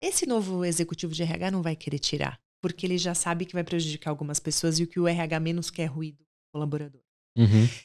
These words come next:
Speaker 1: Então, isso não, não tem tanto problema. Quando ele, quando esse, é, é, esse executivo vai pra um outro lugar, eu acho que é bom também pra
Speaker 2: Sim,
Speaker 1: gente, porque
Speaker 2: sim.
Speaker 1: ele vai ajudando a
Speaker 2: O
Speaker 1: gente a educar
Speaker 2: coletivo,
Speaker 1: o mercado
Speaker 2: é.
Speaker 1: pro coletivo.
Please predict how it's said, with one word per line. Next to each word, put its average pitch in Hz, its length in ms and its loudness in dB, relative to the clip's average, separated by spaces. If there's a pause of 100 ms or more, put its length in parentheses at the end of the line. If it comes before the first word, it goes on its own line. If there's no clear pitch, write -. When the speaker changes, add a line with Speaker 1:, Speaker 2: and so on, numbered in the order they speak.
(100)
Speaker 1:
Então, 208 340 0
isso 196 260 0
não, 196 240 -2
não 190 220 -2
tem 190 240 -2
tanto 170 340 -2
problema. 135 560 -4 (360)
Quando 302 340 4
ele, 180 320 2
quando 196 300 -2
esse, 214 480 0
é, 170 140 2 (340)
é, - 80 -4
esse 165 720 0
executivo 160 560 -6
vai 170 340 -2
pra 175 180 -8
um 156 80 -6
outro 160 200 -16 (340)
lugar, 160 260 -2 (540)
eu 196 80 2
acho 196 180 0
que - 80 -4
é 202 40 0
bom 196 280 2
também 156 380 0
pra 147 140 2
Speaker 2:
Sim, 147 100 12
Speaker 1:
gente, 131 320 6
porque - 220 6
Speaker 2:
sim. 131 40 8
Speaker 1:
ele 175 120 4
vai 180 100 0
ajudando 175 480 0
a 190 60 0
Speaker 2:
O - 20 0
Speaker 1:
gente 175 160 2
a - 40 12
educar 180 100 8
Speaker 2:
coletivo, 247 580 12
Speaker 1:
o 220 60 12
mercado 170 460 6
Speaker 2:
é. 143 140 10
Speaker 1:
pro 127 80 4
coletivo. 202 760 -2